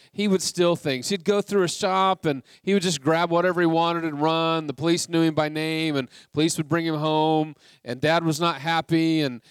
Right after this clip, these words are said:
and it was just not a good situation. He was a troubled young man. And one day, when he was a little bit older as a teenager, someone invited him to a small group, a Bible study. And they said, "Hey, George, we want you to come along." Well, he had seen a lot of Christians that had said a lot about God,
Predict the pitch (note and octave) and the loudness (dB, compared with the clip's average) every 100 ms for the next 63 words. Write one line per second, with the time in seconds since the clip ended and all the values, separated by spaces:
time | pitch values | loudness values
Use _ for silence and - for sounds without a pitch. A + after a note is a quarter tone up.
0 | - - C#3+ D#3 D#3+ F#3+ - G3+ G3 D#3 | -20 -6 0 2 0 -2 -4 0 0 0
1 | F3 - E3+ F3+ E3 E3 - D#3 D#3 D3+ | -2 -2 -4 0 2 0 -2 -2 0 -2
2 | - G3 F#3+ F#3+ F#3+ C#3+ E3 E3 D3+ D3 | -2 -2 0 0 -2 -2 -2 -2 -2 -2
3 | C#3 A#2 G#2 _ - - - F3 F#3 B3 | -2 -2 -8 _ -20 -8 -2 0 2 2
4 | C4+ F3+ D3+ D#3 F3+ E3+ F3 F#3+ G3 E3+ | 0 0 0 0 0 0 2 2 2 0
5 | D#3 F#3 A3 E3+ D3 C#3+ - G3 F3 C#3+ | 2 2 2 2 0 -2 -6 -4 -2 -2
6 | C3 D3 F3 - - A#3 A#3+ A#3+ B3 A3+ | -2 -2 -4 -8 -6 -2 0 0 0 -2
7 | F3 E3+ F3 E3+ F3 F3 - E3+ D3+ E3+ | 0 0 0 0 0 0 0 2 2 -2
8 | D#3+ _ - - C#3+ D3 D#3 D3+ C3 G#2 | -4 _ -14 -10 -2 0 2 2 0 -2
9 | - - C3+ B2+ D#3+ E3 D3+ C#3 - B2 | -4 -6 -4 0 0 2 0 -2 -4 -4
10 | G#2+ - - - D#3 E3 F#3+ A3+ A#3+ A3+ | -4 -10 -20 -6 -2 0 2 2 0 -2
11 | D#3+ D3 G3 G3+ F#3+ G#3 G#3 G#3+ G#3 F3 | -4 0 2 2 2 0 0 -2 -2 -2
12 | E3 F#3+ F3+ F#3+ E3 A2+ - - - A3 | 0 0 2 2 0 -2 -12 -6 0 0
13 | D4+ C#4 - B3+ G#3 G3+ E3+ - G#3+ A#3 | 0 -2 -2 -2 0 0 0 -2 0 0
14 | - E3 D#3+ C#3+ E3 D3+ E3 C#3+ - C4 | 0 -4 -4 -2 -2 0 -2 -2 0 0
15 | C4+ A3+ E3 D#3 D3+ C#3+ C#3+ B2+ C3+ B2+ | 0 0 2 2 0 0 -2 -2 -2 0
16 | B2+ D3+ | 2 0